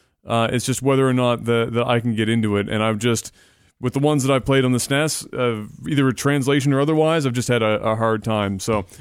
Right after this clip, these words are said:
I actually, I, I won't say what I think about Chrono Cross necessarily, but I do think Trigger is a better game, demonstrably so,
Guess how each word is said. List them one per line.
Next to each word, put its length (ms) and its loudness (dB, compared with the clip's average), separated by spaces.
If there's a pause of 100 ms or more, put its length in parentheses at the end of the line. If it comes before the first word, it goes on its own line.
I 120 4
actually, 500 0 (120)
I, 340 0
I 200 2
won't 300 0
say 120 0
what 120 2
I 40 0
think 140 0
about 220 0
Chrono 240 0
Cross 540 -2 (180)
necessarily, 480 2
but 240 0
I 140 2
do 380 -2
think 380 0 (340)
Trigger 440 2
is 360 4
a 120 2
better 340 4
game, 580 2 (520)
demonstrably 720 2
so, 500 2